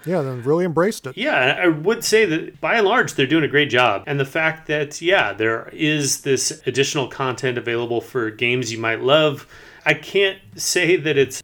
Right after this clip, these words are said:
Speaker 2: a bad thing to get more content, even if you have to pay for it sometimes. I do appreciate that there is that option now, and it makes things like a, a game like Animal Crossing or, you know, even like a Mario Maker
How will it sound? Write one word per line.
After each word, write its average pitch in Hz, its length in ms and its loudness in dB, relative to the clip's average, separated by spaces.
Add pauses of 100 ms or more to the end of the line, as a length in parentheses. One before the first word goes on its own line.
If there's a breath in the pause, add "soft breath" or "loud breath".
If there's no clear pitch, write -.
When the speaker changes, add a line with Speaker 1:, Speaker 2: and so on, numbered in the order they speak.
Speaker 2:
a 139 60 -6
bad 147 460 0
thing 110 300 -2
to 120 120 -12
get 127 240 0
more 120 200 -4
content, 110 640 -6 (340 loud breath)
even 147 240 -4
if 151 140 0
you 147 60 4
have 131 100 2
to 131 80 -2
pay 131 200 4
for 113 240 -2
it 95 100 -8
sometimes. 98 640 -8 (280 loud breath)
I 110 120 -4
do 123 300 -2
appreciate 110 640 -2
that 110 240 -8
there 110 160 -2
is 123 400 2
that 110 200 0
option 110 440 -4
now, 95 360 -8
and 98 460 -12
it 120 60 -8
makes 131 300 0
things 127 340 -2
like 110 220 -4
a, 110 180 -4
a 123 60 -6
game 123 200 -2
like 113 160 -6
Animal 123 280 -2
Crossing 120 580 -4
or, 107 420 -8
you 120 100 -4
know, 127 60 -2
even 127 200 -2
like 110 240 -6
a 139 40 -8
Mario 117 300 0
Maker 98 480 -6